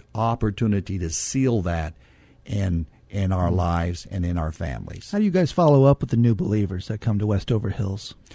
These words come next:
Speaker 1: We have what we call a next step team
Speaker 2: Mm-hmm.
Speaker 1: that reaches out to them and helping them take steps along the road, that, that you're not just a number. We really want to see people connected
Speaker 2: Mm.
Speaker 1: and build that bridge and understand that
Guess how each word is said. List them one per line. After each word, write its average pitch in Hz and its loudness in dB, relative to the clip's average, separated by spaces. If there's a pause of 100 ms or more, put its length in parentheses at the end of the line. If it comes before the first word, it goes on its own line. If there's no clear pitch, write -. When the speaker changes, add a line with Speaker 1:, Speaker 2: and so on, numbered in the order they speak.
(220)
Speaker 1:
We 190 6
have 160 2
what 127 2
we 113 2
call 131 0
a 92 4
next 107 0
step 120 -2
team 73 -2
Speaker 2:
Mm-hmm. 123 0
Speaker 1:
that 90 -2
reaches 104 0
out 107 0
to 110 -2
them 113 0
and 82 -2
helping 98 0
them 98 -2
take 98 -4
steps - -6
along 101 0
the 92 0
road, 95 0
that, 82 -6 (240)
that - -4
you're 113 0
not 127 2
just 135 0
a 123 2
number. 123 2
We 120 2
really 135 4
want 135 2
to 117 2
see 120 0
people 123 0
connected 120 2
Speaker 2:
Mm. 123 -4 (220)
Speaker 1:
and 90 -2
build 123 2
that 123 0
bridge 151 2
and 160 -2
understand 139 0
that 117 2